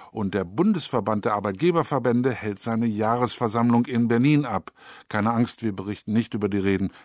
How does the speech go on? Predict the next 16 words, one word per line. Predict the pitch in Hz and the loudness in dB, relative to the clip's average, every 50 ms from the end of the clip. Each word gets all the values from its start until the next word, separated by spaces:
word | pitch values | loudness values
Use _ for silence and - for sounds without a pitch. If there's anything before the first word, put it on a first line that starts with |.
| _ - | _ -16
die | 104 | -10
dort | 98 101 98 92 - | -6 -6 -6 -6 -6
geschwungen | 107 98 - - 110 104 101 101 101 | -8 -10 -6 -4 0 2 2 2 4
werden. | 101 104 101 95 101 98 80 - - - - | 4 2 2 2 0 -2 -2 -4 -10 -14 -4
Aber | - - 107 - 175 190 175 151 - - - _ | 0 2 2 4 4 2 2 2 0 -6 -14 _
hinter | - 156 175 175 - 175 | 0 0 2 2 4 2
jedem | 143 104 92 110 135 165 175 190 190 - - | 2 2 2 2 2 2 2 0 -2 -4 -2
Arbeitgeberpräsidenten | - 120 117 117 107 98 104 107 175 196 190 196 185 - - 139 113 113 117 113 113 120 135 - 143 143 | -2 -2 0 0 -2 -4 -4 -4 -2 -2 -2 -4 -4 -2 -2 -2 -2 -2 -2 0 0 0 0 -2 -4 -4
steht | 139 - - - 143 147 143 - - | -4 -4 -2 0 0 0 -2 -2 -4
nolens | 110 107 107 107 113 110 110 110 - 104 | -2 2 4 6 6 6 4 2 0 0
volens | 98 95 98 104 113 123 - - | 0 2 4 4 2 2 0 -4
ein | - 123 120 139 143 | -2 0 2 2 2
Unternehmen. | 147 - 104 107 - 123 123 139 160 160 160 147 117 95 - - - - - - - - - _ | 2 0 -2 0 2 2 2 4 4 6 6 6 6 4 2 -2 -10 -20 -20 -20 -20 -20 -8 _
Im | 135 123 127 - | 0 0 0 -2
aktuellen | - - - - - 226 185 160 143 135 | -6 -12 -12 -4 -2 0 2 4 4 4
Fall | 120 - - 123 120 131 139 | 2 2 0 2 2 2 0